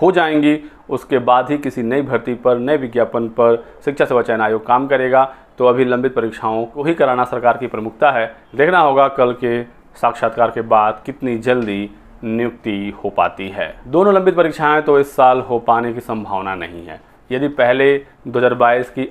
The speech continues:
असिस्टेंट प्रोफेसर हो गई नवंबर दिसंबर तक, तो टीजीटी पीजीटी अगले साल ही होगा और इसी के चांसेस भी हैं। इसी की खबर भी आ रही है कि पहले असिस्टेंट प्रोफेसर वाली परीक्षा होगी क्योंकि उसमें अभ्यर्थी कम है।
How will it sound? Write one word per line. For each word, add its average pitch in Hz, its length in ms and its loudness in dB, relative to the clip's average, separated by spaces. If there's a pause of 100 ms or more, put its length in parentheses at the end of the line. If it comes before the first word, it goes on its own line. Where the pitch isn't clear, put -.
असिस्टेंट 123 400 -8
प्रोफेसर 113 400 -4
हो 117 180 0
गई 131 180 -2
नवंबर 110 280 -4
दिसंबर 131 360 -2
तक, 143 180 -2
तो 123 140 -8
टीजीटी 110 280 -8
पीजीटी 110 240 -6
अगले 107 180 -6
साल 104 240 -4
ही 131 80 -4
होगा 143 300 2 (440)
और 113 300 2
इसी 156 260 -6
के 147 140 -4
चांसेस 117 440 -6
भी 127 160 -10
हैं। 139 280 -6 (240)
इसी 123 260 -8
की 123 140 -8
खबर 147 300 2
भी 139 120 -2
आ 123 100 6
रही 123 120 0
है 135 60 0
कि 123 120 -6
पहले 113 300 0
असिस्टेंट 123 480 -8
प्रोफेसर 110 300 -6
वाली 123 140 -2
परीक्षा 123 340 -4
होगी 135 220 -2
क्योंकि 113 180 -6
उसमें 110 200 -10
अभ्यर्थी 104 360 -8
कम 151 260 -2
है। 165 180 0